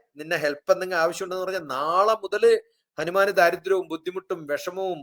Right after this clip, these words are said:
ഒക്കെ വരും. അങ്ങനെ വരുമ്പോഴല്ലേ ഭഗവാനെ വിളിക്കുക. അതുകൊണ്ട് രാമൻ പറയേണ്ടത് എന്താണ്? എൻ്റെ ഗുരു എന്നെ പഠിപ്പിച്ചിട്ടുള്ളതാണ്.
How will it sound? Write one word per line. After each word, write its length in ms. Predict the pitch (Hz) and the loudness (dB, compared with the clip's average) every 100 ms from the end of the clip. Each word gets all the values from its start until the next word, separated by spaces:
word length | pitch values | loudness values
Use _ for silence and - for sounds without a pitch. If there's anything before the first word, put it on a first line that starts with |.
| 135 | -8
ഒക്കെ 200 | - 233 | 0 4
വരും. 200 | 233 202 | 4 2
അങ്ങനെ 200 | 147 170 | -6 -4
വരുമ്പോഴല്ലേ 380 | 185 185 214 247 | -4 -2 0 2
ഭഗവാനെ 320 | 202 196 220 | 2 2 0
വിളിക്കുക. 320 | 226 220 220 151 - _ _ _ _ _ _ _ _ _ _ _ _ _ - | -4 -6 -2 -4 -6 _ _ _ _ _ _ _ _ _ _ _ _ _ 0
അതുകൊണ്ട് 340 | 139 180 214 | 2 4 4
രാമൻ 360 | 208 165 175 226 196 | 6 6 4 0 0
പറയേണ്ടത് 420 | 170 190 214 214 | 2 2 0 0
എന്താണ്? 340 | 202 202 190 180 _ _ _ _ _ _ _ _ _ | 2 2 0 -4 _ _ _ _ _ _ _ _ _
എൻ്റെ 240 | - 170 190 | -14 -2 0
ഗുരു 260 | 160 160 151 | 0 -4 -4
എന്നെ 180 | 151 160 | -6 -4
പഠിപ്പിച്ചിട്ടുള്ളതാണ്. 720 | 160 143 156 - - 101 - | -4 -8 -10 -10 -6 -6 -8